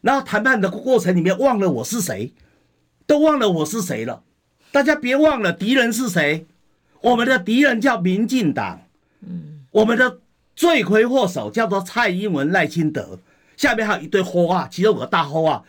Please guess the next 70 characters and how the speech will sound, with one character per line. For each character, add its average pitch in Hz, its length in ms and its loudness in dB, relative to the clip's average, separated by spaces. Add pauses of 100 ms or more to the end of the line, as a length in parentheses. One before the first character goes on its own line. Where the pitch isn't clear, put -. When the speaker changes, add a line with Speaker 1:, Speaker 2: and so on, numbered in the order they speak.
(100)
Speaker 1:
很 123 180 -4
胖， 175 280 -4 (380)
叫 165 120 -2
做 160 120 0
郑 175 200 2
文 120 100 -4
灿， 117 220 -6 (220)
对 202 100 2
不 175 60 -2
对？ 190 260 -2 (560)
还 226 120 0
有 214 60 0
个 165 60 -4
色 190 220 0
狼 117 260 -4 (420)
的 156 100 0
吼 180 160 2
啊， 185 180 2
叫 180 260 -2 (100)
赵 196 160 -2
天 175 200 0
麟。 117 180 -2 (100)
Speaker 2:
<laughs> - 120 -20
色 - 140 -6
狼 185 100 0
好 277 60 4
多。 - 20 4
Speaker 1:
你 - 60 4
把 196 100 2
这 175 60 0
些 254 100 4
人 233 100 2
全 214 280 0
忘 254 240 0
了， 160 220 -2
Speaker 2:
<laughs> - 20 -14
Speaker 1:
全， 190 180 -2
全 208 160 2
部， 214 120 -2
对， 220 180 0
色 233 160 -2
狼 175 100 0
还 175 140 2
很 175 140 0
多。 185 280 2 (500)
我 247 140 2
们 294 180 0
本 220 120 0
来 226 80 2
要 254 80 2
把 180 100 0
这 233 160 0
色 233 200 -2
狼 160 200 -2
桃 185 220 -2
花 214 160 0
朵 175 160 -4
朵 165 140 -2
开， 180 160 -2
一 202 240 -4
个 240 140 2
一 196 40 2
个 185 100 -2
都 196 140 2
抓 180 180 2
出 175 120 -2
来， 104 260 -2 (120)
结 160 140 -4
果 139 140 -4
呢？ 104 120 -12